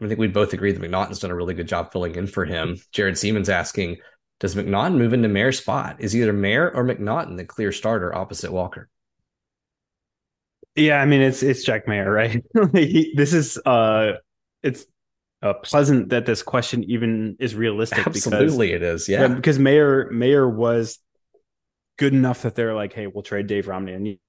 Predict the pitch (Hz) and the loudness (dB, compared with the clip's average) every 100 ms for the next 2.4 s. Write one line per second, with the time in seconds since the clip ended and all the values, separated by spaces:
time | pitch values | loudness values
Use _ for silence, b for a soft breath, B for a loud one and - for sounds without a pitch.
0 | - 113 - 117 110 110 113 107 120 110 | -6 -4 -4 -4 -4 -4 -4 -6 -4 -4
1 | 110 110 110 107 113 107 113 107 104 101 | -2 -4 -4 -4 -6 -6 -6 -6 -6 -4
2 | 110 123 117 101 | -2 0 -2 -4